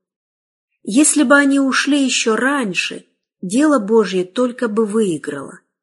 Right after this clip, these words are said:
Вследствие всего этого сатана взял над тобой верх и приготовил путь для твоего отступничества. Мое внимание привлекла твоя жажда копить деньги.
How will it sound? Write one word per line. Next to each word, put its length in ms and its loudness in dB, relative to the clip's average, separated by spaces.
Вследствие 680 0
всего 460 -2
этого 600 -2
сатана 560 -2
взял 380 2
над 220 -4
тобой 340 -2
верх 640 -4
и 120 0
приготовил 1120 -4
путь 840 -8
для 200 -4
твоего 760 -4
отступничества. 1500 -8
Мое 300 2
внимание 540 4
привлекла 560 -2
твоя 380 -2
жажда 500 -4
копить 640 -8
деньги. 720 -6